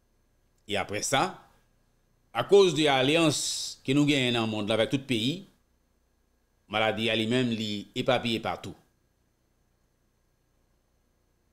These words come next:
Men lachin, akoz de jan gouvènman an travay la. Pa gen moun ki janm konnen konbyen moun vrèman ki mouri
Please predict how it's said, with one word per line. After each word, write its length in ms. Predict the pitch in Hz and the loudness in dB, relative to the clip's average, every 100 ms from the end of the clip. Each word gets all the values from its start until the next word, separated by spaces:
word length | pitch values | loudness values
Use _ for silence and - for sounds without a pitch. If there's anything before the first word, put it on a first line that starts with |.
| _ _ _ - | _ _ _ -2
Men 100 | 175 | 0
lachin, 480 | 196 - 220 240 220 - | 0 0 -2 0 0 0
akoz 640 | 165 151 214 220 196 151 110 | -2 2 6 8 8 4 -2
de 300 | 127 131 123 - _ _ _ - | -2 0 -2 -6 _ _ _ -4
jan 180 | 113 160 | 0 4
gouvènman 380 | 160 147 139 135 | 4 4 2 2
an 20 | |
travay 380 | 117 127 170 107 | 2 2 2 0
la. 100 | 69 - _ _ _ _ _ _ _ _ _ _ _ _ _ _ _ _ | -8 -18 _ _ _ _ _ _ _ _ _ _ _ _ _ _ _ _
Pa 100 | 156 | 0
gen 120 | 196 190 | 2 2
moun 140 | 180 | 2
ki 100 | 156 | 2
janm 220 | 147 180 175 | 2 2 4
konnen 320 | 175 151 143 143 | 4 4 2 0
konbyen 240 | 151 143 | 2 2
moun 180 | 135 135 | 4 4
vrèman 300 | 127 135 123 | 4 4 2
ki 100 | 123 | 0
mouri 360 | 127 117 135 - | 0 0 0 -2